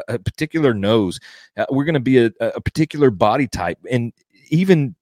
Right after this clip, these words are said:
more specific is we are male or female. So we can't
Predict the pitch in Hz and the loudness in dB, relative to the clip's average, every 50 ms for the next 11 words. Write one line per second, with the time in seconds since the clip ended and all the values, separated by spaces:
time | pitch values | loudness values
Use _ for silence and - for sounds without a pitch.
0 | _ _ _ _ 147 143 139 143 156 190 202 - - - 127 - - 208 214 - | _ _ _ _ -6 -2 0 2 4 4 4 4 4 2 0 2 4 2 2 2
1 | 170 143 - 127 120 127 131 135 - _ _ _ _ _ _ _ _ _ _ _ | 0 0 4 6 6 6 4 2 -4 _ _ _ _ _ _ _ _ _ _ _
2 | - 156 175 160 139 135 147 165 175 170 143 - - 185 285 302 156 82 69 - | 2 2 4 4 4 4 4 6 6 6 6 6 4 4 4 4 2 0 -2 -6
3 | _ _ _ _ _ _ _ _ _ _ _ _ _ _ _ _ _ - - - | _ _ _ _ _ _ _ _ _ _ _ _ _ _ _ _ _ -20 -14 -2
4 | - - 170 156 185 226 - - - 320 311 226 - | 2 2 4 4 2 -2 -4 -6 -4 -2 -2 -2 -2